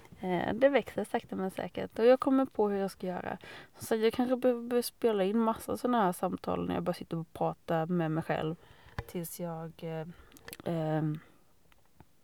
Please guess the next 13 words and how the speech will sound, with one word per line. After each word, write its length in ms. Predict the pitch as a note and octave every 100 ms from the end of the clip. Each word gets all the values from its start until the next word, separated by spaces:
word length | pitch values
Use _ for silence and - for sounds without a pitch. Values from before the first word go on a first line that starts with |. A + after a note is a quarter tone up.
| _ _ - -
kommer 400 | - G#3+ F#3+ F#3+
fram 360 | G3 - F3 F3
till 320 | - F3+ F#3
vad 200 | F#3 F#3
jag 40 |
vill 120 | F3+ F3+
vara. 140 | -
Inte 200 | B3+ -
fan 360 | - - A#3+ G3+
vet 160 | -
jag. 360 | G#3+ A3 F#3+ -
Som 160 | A3
sagt, 360 | A3 G#3+ G3+ -